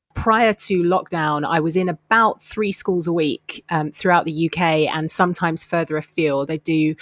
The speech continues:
quite a bit of work out in the Far East a-, and also throughout Europe. Um, I'll go anywhere I'm invited, basically. But the, the work consists of, um,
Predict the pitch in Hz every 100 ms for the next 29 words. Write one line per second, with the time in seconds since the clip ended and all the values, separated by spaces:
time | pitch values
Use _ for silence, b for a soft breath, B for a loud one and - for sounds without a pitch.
0 | B B - 202 180 147 160 175 170 175
1 | 160 160 - 175 170 170 165 165 - -
2 | - 170 160 156 156 - 156 - 175 165
3 | 151 156 151 143 131 - - B B B
4 | 175 160 151 - 254 226 180 165 156 156
5 | 160 156 156 156 143 147 151 160 147 B
6 | B B - 185 175 208 202 - 190 214
7 | 240 - - 220 220 196 - 180 175 151
8 | - 170 160